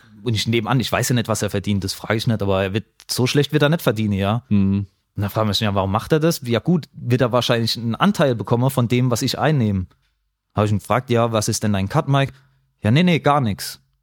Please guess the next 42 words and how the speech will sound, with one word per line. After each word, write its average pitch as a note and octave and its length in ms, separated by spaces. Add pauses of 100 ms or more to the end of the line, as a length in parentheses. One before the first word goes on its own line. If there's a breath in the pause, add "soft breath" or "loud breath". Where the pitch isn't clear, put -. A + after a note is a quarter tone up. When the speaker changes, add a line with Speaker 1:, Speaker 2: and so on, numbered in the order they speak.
Speaker 1:
Ihr B2 540 (460)
behaltet C3 340
alles. G#2 360 (280)
Ah, G2 140
okay, A2 380 (200)
gut, F3 260
ja. A2 300 (280 soft breath)
Aber B2+ 160
er C#3 100
legt C3+ 180
natürlich B2+ 280
die A2+ 80
Preise B2 320
fest, A#2+ 220
dass A2+ 160
es G#2 100
so A#2+ 80
einen A2 100
gewissen A2 280
Standard A#2+ 340
hat, B2 120
vor A2+ 120
allem A2 120
auch, G#2+ 80
dass G#2+ 200
es - 100
Diskrepanzen A#2+ 720
gibt A2+ 160
zwischen A2 380
Jan A2 280
und A2+ 120
mir, C3 360 (540 loud breath)
dass A2+ 160
es A2+ 100
alles A2 260
so A2 480
aus G#2+ 180
einem G#2+ 260
Guss - 200
ist, A2 180
ja. F#2 220 (400)
Speaker 2:
Mhm. G2 340